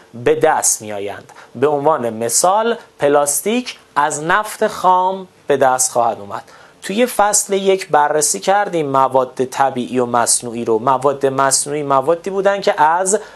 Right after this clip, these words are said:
مواد طبیعی گرفته می‌شدن که یک نمونهٔ بارزش پلاستیک بود که از نفت خام استخراج می‌شد، اون هم در داخل پالایشگاه.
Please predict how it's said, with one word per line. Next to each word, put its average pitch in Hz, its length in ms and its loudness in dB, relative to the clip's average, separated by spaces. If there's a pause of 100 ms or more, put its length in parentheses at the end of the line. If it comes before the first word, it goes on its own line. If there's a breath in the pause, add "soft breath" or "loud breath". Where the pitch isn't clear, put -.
(160 loud breath)
مواد 190 480 2
طبیعی 202 580 -2
گرفته 180 400 2
می‌شدن 127 500 -2
که 127 120 -6
یک 160 300 -2
نمونهٔ 160 480 0
بارزش 170 760 2 (240 loud breath)
پلاستیک 151 600 0
بود 151 180 -8
که 143 120 0
از 120 200 -2
نفت 151 360 0
خام 185 640 0
استخراج 117 600 -2
می‌شد، 107 300 -10
اون 143 140 -8
هم 170 180 -4
در 151 160 4
داخل 131 540 0 (400 loud breath)
پالایشگاه. 120 800 -2